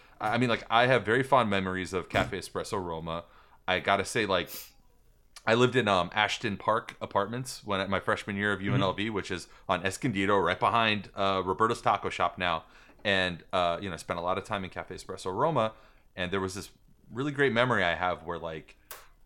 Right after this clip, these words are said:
Speaker 1: I was supposed to meet my mom. I was eight-, ni-, eighteen or nineteen years old. I was supposed to meet my mom a-, at my apartment,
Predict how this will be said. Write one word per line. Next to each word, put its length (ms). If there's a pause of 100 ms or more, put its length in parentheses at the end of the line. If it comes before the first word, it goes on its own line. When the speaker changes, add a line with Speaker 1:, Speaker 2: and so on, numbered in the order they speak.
Speaker 1:
I 100
was 120
supposed 280
to 60
meet 140
my 140
mom. 420
I 80
was 140
eight-, 240
ni-, 220
eighteen 300
or 60
nineteen 320
years 180
old. 180
I 40
was 80
supposed 260
to 60
meet 140
my 100
mom 360 (440)
a-, 240
at 100
my 120
apartment, 540